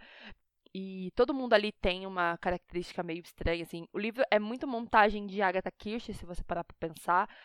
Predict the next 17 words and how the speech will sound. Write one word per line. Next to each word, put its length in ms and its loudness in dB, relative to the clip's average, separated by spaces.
Ele 160 -8
tem 300 0
essa 180 -4
questão 380 0
do 100 -12
mistério, 760 4
ele 180 -2
tem 240 -6
essa 160 -6
questão 320 -10
de 80 -6
alguém 340 -4
que 120 -8
é 20 -2
um 80 -6
pouco 260 -6
mais, 440 -2